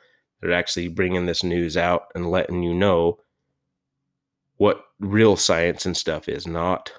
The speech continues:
political science, not political doctoring of the truth. Uh, actually, there's still one more.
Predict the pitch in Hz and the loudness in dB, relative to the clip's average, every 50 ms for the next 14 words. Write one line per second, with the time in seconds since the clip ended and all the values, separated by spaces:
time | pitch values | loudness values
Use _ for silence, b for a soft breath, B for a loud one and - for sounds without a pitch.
0 | _ _ _ - 92 98 101 90 90 - - 80 78 - - 82 82 80 82 82 | _ _ _ -2 2 4 4 2 2 0 -4 -6 -6 -4 -2 -2 0 0 -2 -2
1 | - - - 82 85 82 - - - 87 90 92 90 90 - - 90 85 82 82 | -4 -6 -6 -4 -4 -4 -6 -6 -6 -2 0 0 0 -2 -2 -2 0 0 0 -2
2 | 78 78 - 90 90 - - - - 90 85 82 82 82 85 85 - _ _ _ | -4 -4 -2 0 0 0 -2 -2 -4 -4 -4 -4 -6 -8 -10 -10 -12 _ _ _
3 | _ _ _ _ _ _ _ _ _ _ _ _ _ _ _ _ _ _ _ _ | _ _ _ _ _ _ _ _ _ _ _ _ _ _ _ _ _ _ _ _
4 | - - 82 73 82 - - - 107 92 76 - - - _ _ _ _ _ _ | -10 -10 -8 -8 -8 -8 -2 2 2 2 2 0 -8 -18 _ _ _ _ _ _
5 | _ _ _ _ _ _ _ _ _ _ _ _ _ _ _ _ _ _ B B | _ _ _ _ _ _ _ _ _ _ _ _ _ _ _ _ _ _ B B
6 | B B B B B B B B B B 90 92 92 85 87 120 - - 113 104 | B B B B B B B B B B 0 2 4 4 2 2 2 2 4 4
7 | 98 98 98 98 98 95 - - - - 110 110 98 90 85 101 113 127 127 123 | 6 6 4 4 2 0 -2 -6 -4 2 4 4 4 4 4 2 2 4 4 4
8 | 117 113 107 104 104 101 92 | 4 4 6 6 4 4 2